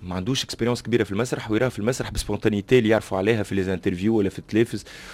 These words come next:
دوك فم-، فما نوعيه اخرى. دوك حتى العباد ال-، ال-، والناس اللي معناها كي نقول توفيق جبالي يتفرج، معناها سي إكسب-،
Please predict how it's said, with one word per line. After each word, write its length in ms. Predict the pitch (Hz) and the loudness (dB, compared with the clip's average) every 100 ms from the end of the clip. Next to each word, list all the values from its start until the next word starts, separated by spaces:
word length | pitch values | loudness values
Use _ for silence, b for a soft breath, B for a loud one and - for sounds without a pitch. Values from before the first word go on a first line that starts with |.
| B B - | B B 2
دوك 300 | 104 107 120 | 4 6 4
فم-، 280 | - 151 | 6 4
فما 280 | 110 165 156 | 4 4 4
نوعيه 360 | 147 139 151 131 | 4 4 6 6
اخرى. 340 | 123 110 92 | 4 4 2
دوك 260 | 90 113 - - B B B - | 4 2 0 -12 B B B -16
حتى 320 | - 165 165 | -2 2 4
العباد 500 | 139 123 156 170 127 - - | 6 8 8 6 6 -4 4
ال-، 200 | 117 113 117 | 4 6 4
ال-، 300 | 117 113 107 | 6 8 8
والناس 480 | 107 117 151 - - | 8 6 4 2 0
اللي 580 | 123 123 117 113 107 - - - 69 | 4 6 6 6 4 0 -8 -20 -14
معناها 440 | 92 87 85 82 - - 80 - | -10 -8 -6 -8 -10 -12 -10 -8
كي 80 | |
نقول 200 | 90 104 | -2 0
توفيق 240 | 101 - - | 2 0 -2
جبالي 340 | 98 113 95 | 2 4 4
يتفرج، 460 | 90 - 117 90 90 | 2 2 2 2 -2
معناها 320 | 87 90 87 | -6 -4 -6
سي 260 | - 92 - b b b | -4 -4 -4 b b b
إكسب-، 160 | - | -12